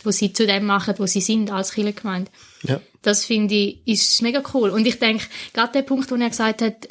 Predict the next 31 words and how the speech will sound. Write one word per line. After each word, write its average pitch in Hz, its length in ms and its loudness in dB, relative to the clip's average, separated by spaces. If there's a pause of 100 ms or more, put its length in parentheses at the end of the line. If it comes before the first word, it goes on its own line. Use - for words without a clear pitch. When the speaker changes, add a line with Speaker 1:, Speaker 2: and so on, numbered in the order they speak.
Speaker 1:
mit 226 240 0
den 202 100 0
Geschichten, - 520 0
die 233 80 0
sie 233 160 0
erzählen, 202 440 0
ich 185 140 -4
glaube, 180 240 0
das 220 180 2
ist 202 140 0
ein 196 120 0
mega, 240 300 0
mega 226 300 0
wichtiger 214 320 -2
Punkt, 208 420 -2
wie 214 200 4
Speaker 2:
Mhm. 220 60 6
Speaker 1:
so - 120 2
eine 208 160 2
Vision 190 420 0
auch 180 100 -4
vermittelt 208 480 -4
wird. 180 240 0
Dass 190 160 2
du 220 140 2
eben 196 160 0
nicht 208 220 0
einfach 202 260 -2
ein, 208 80 0 (480)
so 226 120 0
ein 214 100 4